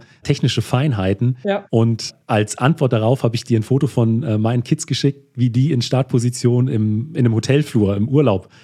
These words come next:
Speaker 1: waren, weil es da ein kleines Wettrennen gab.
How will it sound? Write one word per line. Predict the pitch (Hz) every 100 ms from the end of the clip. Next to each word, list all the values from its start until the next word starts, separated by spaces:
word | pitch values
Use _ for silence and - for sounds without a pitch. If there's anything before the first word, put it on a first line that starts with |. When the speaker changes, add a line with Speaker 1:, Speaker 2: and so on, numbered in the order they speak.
| _
Speaker 1:
waren, | 110 104 104
weil | 104 104
es | 104
da | 117 113
ein | 120 113
kleines | 117 110 107
Wettrennen | 127 - 92 92
gab. | 95 113 -